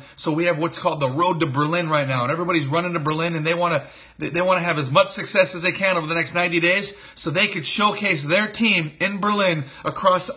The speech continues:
all the teams in our company so they could say, "We just worked our asses off over the last ninety days, and look at us now. We're walking across the stage as these new pins. We're all winning these new trip promotions. We've won the cash bonuses." That's what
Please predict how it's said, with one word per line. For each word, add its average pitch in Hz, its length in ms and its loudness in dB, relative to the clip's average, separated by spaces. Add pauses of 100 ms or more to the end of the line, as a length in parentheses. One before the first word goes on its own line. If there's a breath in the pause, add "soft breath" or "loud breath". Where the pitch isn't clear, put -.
all 208 280 0
the 196 100 -8
teams 202 340 -2
in 202 60 2
our 180 140 4
company 190 520 0 (160 loud breath)
so - 140 -4
they 180 100 2
could 170 140 -2
say, 180 180 2
"We 190 220 0
just 175 240 -4
worked 190 240 0
our 175 140 6
asses 180 360 2
off 170 160 6
over 160 100 -4
the 160 80 0
last 170 280 2
ninety 175 260 0
days, 180 340 2 (140 loud breath)
and 151 160 0
look 180 180 0
at 170 60 0
us 156 140 0
now. 156 280 2 (140 loud breath)
We're 156 160 2
walking 190 320 2 (140)
across 180 400 2
the 170 60 -6
stage 180 340 -2
as 165 120 -2
these 160 180 -4
new 180 140 0
pins. 165 420 -2 (180 loud breath)
We're 170 120 4
all 185 220 4
winning 202 220 -2
these 175 200 -4
new 202 140 -4
trip - 300 -4
promotions. 139 480 -2
We've 156 140 -2
won 208 200 0
the 190 80 -4
cash 190 300 0
bonuses." 160 560 -2 (260 loud breath)
That's 190 300 -2
what 202 200 2